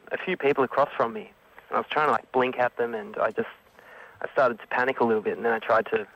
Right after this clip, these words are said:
you know, eventually be like, "Hey, guys, like, can you help me?" And nothing came out, and then I tried screaming, and that <laughs> didn't work, and then, yeah, it just eventually faded, and I could move my fingers, and then that was about it.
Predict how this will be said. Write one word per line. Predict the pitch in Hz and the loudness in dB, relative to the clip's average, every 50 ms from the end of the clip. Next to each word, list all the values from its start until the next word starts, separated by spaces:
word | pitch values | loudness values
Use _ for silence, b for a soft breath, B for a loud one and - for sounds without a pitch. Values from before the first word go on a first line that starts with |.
| - - - _ - | -18 -20 -18 _ -8
you | 123 | -4
know, | 110 104 107 117 113 | -4 -2 -2 -2 -2
eventually | 120 110 113 110 - - 113 110 | -2 -2 -2 -4 -2 -2 -2 0
be | - 107 107 | 2 2 2
like, | 101 101 107 - | 2 2 0 0
"Hey, | - 120 | -2 0
guys, | 110 127 127 127 123 110 - | 2 4 4 4 4 2 0
like, | - 107 - - | -2 -4 -4 -6
can | - 120 107 | -8 -8 -6
you | 110 110 | -4 -2
help | 123 139 - - | -2 -2 -2 -4
me?" | 113 104 104 | -6 -6 -6
And | 110 101 107 | -8 -6 -2
nothing | 113 117 - - 220 220 | -2 -2 0 0 -4 -2
came | 208 233 233 226 220 | -2 -2 -2 0 2
out, | 220 - 117 117 117 | 2 4 4 4 2
and | 226 208 208 208 - - - B B B B B B B B B B - | 2 -2 -4 -8 -12 -16 -20 B B B B B B B B B B -6
then | - - | -2 -2
I | 104 | -2
tried | - - 113 110 107 - - | 0 2 2 2 2 0 0
screaming, | - 139 147 160 156 143 120 110 | 2 4 6 6 6 4 4 4
and | 107 110 | 2 2
that | 110 110 | 2 0
<laughs> | - - | 0 -2
didn't | 123 113 143 135 | -4 -4 -2 2
work, | 139 135 123 123 127 120 - - | 4 6 6 6 6 4 0 -2
and | 120 117 | 0 2
then, | 120 117 113 110 113 113 110 - B B B B B B B B B B - | 4 4 4 2 0 -2 -6 -8 B B B B B B B B B B 0
yeah, | - 117 135 131 | 2 4 4 4
it | - | 2
just | - 117 - - | 0 -2 -4 0
eventually | 123 117 117 110 - - 123 117 113 | 0 0 0 0 -2 -2 -2 -2 -2
faded, | - - 107 113 123 135 139 117 | 2 2 4 4 4 4 2 2
and | 117 113 110 107 107 - - - - _ - - | 2 0 0 -4 -10 -14 -18 -20 -20 _ -10 -8
I | - - | -8 -6
could | - 123 117 110 | -6 -6 -8 -4
move | 123 123 120 110 | -2 -2 0 2
my | - - | 0 0
fingers, | - - 127 131 131 135 135 123 - | 2 2 0 2 4 2 2 2 0
and | - 117 | 0 2
then | 117 117 120 | 2 2 2
that | 127 - - | 2 0 0
was | 131 123 | 0 0
about | 123 123 123 117 - | 4 4 4 6 4
it. | - 202 - | 4 2 0